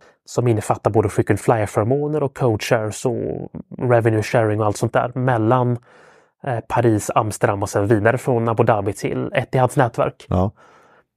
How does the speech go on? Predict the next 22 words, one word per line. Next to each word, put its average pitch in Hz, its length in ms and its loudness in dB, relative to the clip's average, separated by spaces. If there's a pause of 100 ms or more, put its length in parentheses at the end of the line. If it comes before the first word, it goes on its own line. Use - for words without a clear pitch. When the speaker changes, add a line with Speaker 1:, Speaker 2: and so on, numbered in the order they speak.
(160)
Speaker 1:
Eh, 123 260 0 (300)
och 143 120 0
sas - 320 -2
har 143 120 4
ju 165 60 -2
också 175 220 0
ett 123 120 0
samarbete 131 460 0
med 156 100 0
Etihad. 139 380 0 (340)
Speaker 2:
Ja, 101 200 2
ett 135 100 -4
litet, 117 300 -2
ja, - 100 -6
precis. - 180 -10
Speaker 1:
Ja, 104 260 0
så - 160 -2
det 113 100 0
finns 160 480 -4
ju 185 120 -2 (480)
mycket - 380 -2
som, 131 260 -4